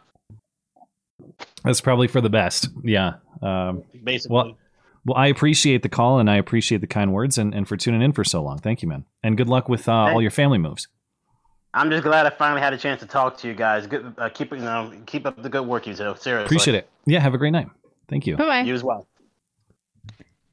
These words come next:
Speaker 1: All right. Cool. I, I was, uh, we had such a,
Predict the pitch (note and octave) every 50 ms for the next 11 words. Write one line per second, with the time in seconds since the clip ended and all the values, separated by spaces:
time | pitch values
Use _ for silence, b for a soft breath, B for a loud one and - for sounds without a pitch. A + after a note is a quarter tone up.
0 | _ _ _ _ _ _ _ _ _ _ _ _ _ - _ _ _ - A2+ B2+
1 | C#3+ A#2+ G#2+ A#2 D3+ G3 G#3 - - - - - - - - B2 B2+ F#3+ - C#2
2 | - - G2 G2+ A2 A#2 A2+ B2 B2 C3 C3 B2 A2+ - C3+ C3+ A#2+ A#2+ A2+ A2+
3 | A2 A2+ - - - - - - - - A#2+ B2+ C3 D3 D3+ C#3+ - E3 C#3 -
4 | - B2+ A2 F#2+ F2+ F2 E2+ -